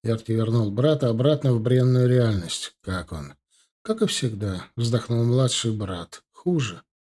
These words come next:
Ардан едва слышно выругался на языке Фая. Нет, все в доме Келли, включая самого шерифа, прекрасно знали, что с каждым прожитым днем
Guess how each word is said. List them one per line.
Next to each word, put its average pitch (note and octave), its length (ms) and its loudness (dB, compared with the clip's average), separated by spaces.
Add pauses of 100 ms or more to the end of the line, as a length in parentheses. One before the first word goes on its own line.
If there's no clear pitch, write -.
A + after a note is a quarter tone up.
(560)
Ардан B2+ 380 2
едва E3 340 6
слышно D3 500 4
выругался C#3+ 500 4
на C3+ 100 4
языке B2+ 400 4
Фая. A2 540 -2 (360)
Нет, G#3 320 4
все F3+ 280 2
в C#3+ 80 2
доме D#3+ 280 6
Келли, E3 400 6
включая C3+ 540 4
самого C#3 400 4
шерифа, C#3+ 420 2
прекрасно C#3+ 640 2
знали, C#3 440 6
что G#2+ 180 -4
с - 60 -6
каждым C#3 400 4
прожитым C3 640 2
днем D#3+ 400 4